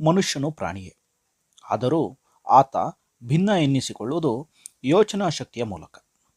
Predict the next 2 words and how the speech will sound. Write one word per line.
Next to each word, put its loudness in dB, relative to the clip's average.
ಆದರೂ 6
ಜನ್ಮಜಾತವಾಗಿ 2